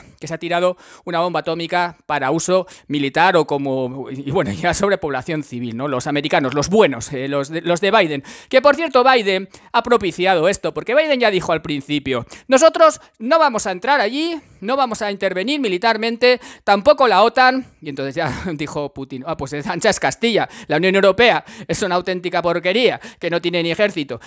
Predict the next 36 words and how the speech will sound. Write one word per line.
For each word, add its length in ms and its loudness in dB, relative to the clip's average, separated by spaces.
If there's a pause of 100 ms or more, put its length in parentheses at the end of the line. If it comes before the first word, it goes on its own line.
ni 120 -4
nada, 240 0
ni 100 -6
se 120 -8
van 120 -2
a 60 2
meter, 320 4
porque, 240 -4
bueno, 160 0
al 60 -6
final 260 -2
es 140 -4
una, 340 -2 (180)
una 200 0
unión 240 2
de 80 2
pantomima 800 2
de, 300 -4
de 120 -6
estos 280 -2
políticos 600 2
que 80 -6
están 160 -2
ahora 160 4
reunidos 460 2
allí 180 0
para 220 0
pensar 340 0 (280)
qué 120 4
sesudas 480 2
sanciones 480 0
van 120 0
a 40 2
poner 240 0
a 60 4
Rusia, 360 -2